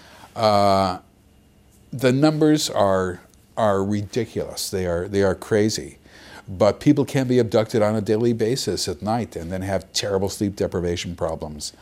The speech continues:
Uh, uh, it's, i-, it's the number of, the frequency have, of abductions has increased over the years. Increased, not decreased or stayed ste-,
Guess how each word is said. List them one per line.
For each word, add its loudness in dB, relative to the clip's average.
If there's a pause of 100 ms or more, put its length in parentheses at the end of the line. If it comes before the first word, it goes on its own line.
(420)
Uh, -20
uh, -2 (280)
it's, -2 (140)
i-, -2
it's -4 (320)
the -2
number 0 (200)
of, 0
the -4
frequency 0
have, -2
of -6
abductions -4
has -2 (320)
increased -6
over -6
the -6
years. -8 (480)
Increased, -2
not -2
decreased 0
or -4
stayed -6
ste-, -4